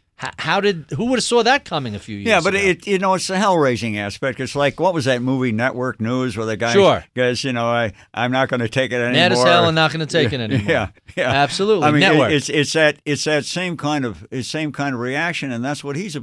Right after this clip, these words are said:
Speaker 2: Bernie Sanders. I mean, of course, he's way to the left, but it's that same kind of a, same kind of appeal. It, it's kind of a saying, "The centrist politicians have not solved the problems. We gotta do something else." And, and there's a,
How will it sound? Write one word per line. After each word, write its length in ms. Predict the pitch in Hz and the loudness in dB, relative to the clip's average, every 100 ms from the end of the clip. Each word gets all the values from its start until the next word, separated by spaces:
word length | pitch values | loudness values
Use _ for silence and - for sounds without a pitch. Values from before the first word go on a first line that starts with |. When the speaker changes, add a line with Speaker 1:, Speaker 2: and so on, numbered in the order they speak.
| 110 - - | -12 -18 -10
Speaker 2:
Bernie 280 | 135 165 165 | -4 -2 0
Sanders. 560 | - 185 208 127 85 - | -2 -2 -2 -4 -6 -8
I 100 | 113 | -6
mean, 200 | 117 113 | -4 -4
of 100 | 110 | -6
course, 200 | 123 113 | -6 -6
he's 180 | 160 123 | -6 -6
way 160 | 123 | -4
to 100 | 120 | -4
the 120 | 104 107 | -4 -6
left, 300 | 175 170 - | -4 -6 -6
but 100 | 107 | -10
it's 160 | 107 | -8
that 160 | 123 107 | -8 -8
same 280 | - 143 135 | -6 -6 -6
kind 260 | 127 127 | -6 -6
of 60 | 110 | -6
a, 100 | 104 - _ _ | -8 -12 _ _
same 280 | - 131 123 | -8 -6 -6
kind 200 | 127 127 | -6 -6
of 60 | |
appeal. 500 | 104 92 156 160 110 | -8 -8 -4 -2 -2
It, 100 | 101 | -4
it's 280 | 104 110 - | -6 -8 -10
kind 220 | - 127 | -10 -10
of 60 | 113 | -8
a 40 | |
saying, 360 | 104 131 120 107 - _ | -8 -6 -6 -6 -12 _
"The 100 | - | -8
centrist 560 | 117 - 165 165 135 - | -6 -2 0 0 -4 -6
politicians 800 | 151 139 127 - 135 117 123 101 | -6 -4 -4 -6 -6 -6 -8 -8
have 160 | 98 | -8
not 320 | 98 127 135 - | -6 -4 -4 -6
solved 360 | - 120 113 | -6 -4 -4
the 80 | 104 | -6
problems. 560 | 101 113 110 104 101 - _ _ _ | -8 -6 -4 -4 -8 -12 _ _ _
We 120 | 117 | -4
gotta 240 | 123 117 104 | -2 -2 -2
do 120 | 104 | -6
something 440 | 101 110 95 104 | -6 -8 -6 -6
else." 260 | 127 127 117 | -4 -4 -4
And, 240 | 143 147 - | -8 -10 -8
and 240 | 175 180 - | -10 -10 -12
there's 280 | 143 190 | -10 -8
a, 100 | 180 | -8